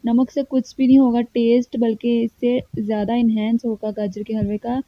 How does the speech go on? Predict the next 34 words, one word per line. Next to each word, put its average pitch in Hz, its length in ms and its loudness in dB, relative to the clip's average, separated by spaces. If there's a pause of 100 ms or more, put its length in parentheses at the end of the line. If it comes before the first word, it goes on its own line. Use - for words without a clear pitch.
(360)
ये 240 140 4
नमकीन 226 460 2
नहीं 214 240 4
होगा। 208 260 -4
आप 214 220 -4
लोग 220 140 -4
बाद 214 240 -4
में 240 220 0 (640)
खुद 262 240 0
check 240 260 -2
कर 254 100 0
सकते 226 300 -4
हैं 240 160 0
कि 240 200 -2 (140)
इससे 240 380 -4
taste 226 440 -2
कितना 233 320 -6
ज़बरदस्त 202 480 -6
आया 202 140 -6
है। 196 160 -8
अब 202 120 -4
इनको 240 220 -2
अच्छे 240 200 -4
से 240 160 -6
mix 208 280 -2
कर 269 180 -4
लेंगे 254 380 0 (1900)
और 233 180 6
इसका 247 280 2
pressure 240 300 2
हम 233 140 6
बंद 196 220 2
कर 196 140 2
लेंगे। 185 320 0